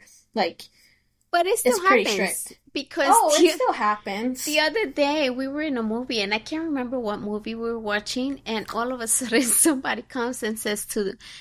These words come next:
Speaker 2: to the people in front of us, um, "I think <laughs> you're in my seat."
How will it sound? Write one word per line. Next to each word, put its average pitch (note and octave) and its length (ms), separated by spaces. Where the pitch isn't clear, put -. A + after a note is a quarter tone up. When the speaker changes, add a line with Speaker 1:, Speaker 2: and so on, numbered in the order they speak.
Speaker 2:
to A#3 120
the G#3 80
people A3 380
in G3 100
front G#3 260
of G3+ 120
us, - 340
um, G#3 840
"I B3+ 120
think D4+ 340
<laughs> C4+ 100
you're C#4+ 180
in A3+ 100
my F3+ 160
seat." A#3 480